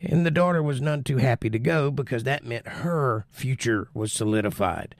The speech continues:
And so don't think of it as oppression. Think of it as a different way of doing business. That's all there is to that. Why we switched from vestures to marriage is beyond me, but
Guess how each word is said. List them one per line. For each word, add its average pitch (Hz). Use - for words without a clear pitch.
And 110
so 113
don't 135
think 156
of 127
it 110
as 104
oppression. 107
Think 131
of 123
it 117
as 110
a 117
different 127
way 117
of 101
doing 107
business. 95
That's 110
all 113
there 104
is 92
to 127
that. 95
Why 139
we 131
switched 139
from 113
vestures 117
to 107
marriage 127
is 101
beyond 107
me, 107
but -